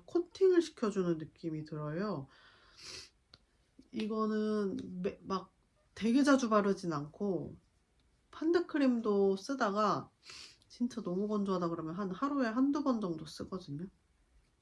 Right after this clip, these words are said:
그리고 요거는 안티버그 밤이-, 아, 안티버그 밤이에요. 어, 맞아. 안티버그 밤인데 이게 특히 여기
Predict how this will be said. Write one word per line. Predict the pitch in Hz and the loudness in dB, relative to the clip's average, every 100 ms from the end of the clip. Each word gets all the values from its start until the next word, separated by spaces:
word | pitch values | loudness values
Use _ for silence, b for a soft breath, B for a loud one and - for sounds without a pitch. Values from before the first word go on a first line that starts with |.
| _ _ _ _ _ _ _ _ _ - B B B B B _ - | _ _ _ _ _ _ _ _ _ -20 B B B B B _ -12
그리고 | 208 196 190 220 262 277 - _ _ - | -4 -4 -2 0 0 -2 -10 _ _ 0
요거는 | 196 190 185 165 | 2 4 2 2
안티버그 | 151 185 - 302 277 226 175 | 2 0 0 4 4 4 0
밤이-, | 170 151 147 143 - - | -2 -4 -4 -4 -6 -12
아, | - - - - | -18 -18 -16 -8
안티버그 | 185 196 - 269 254 208 185 | -6 -6 -6 -2 -2 -2 -4
밤이에요. | 175 160 147 139 | -6 -6 -6 -6
어, | 135 147 | -6 -6
맞아. | 139 139 - _ _ | -8 -8 -14 _ _
안티버그 | 180 185 262 247 208 | -8 -4 0 0 0
밤인데 | 170 156 165 185 | -2 -2 -4 -2
이게 | 165 165 165 b b b b | -4 -4 -6 b b b b
특히 | _ 269 - 226 | _ -18 -10 -4
여기 | 175 165 | -4 -4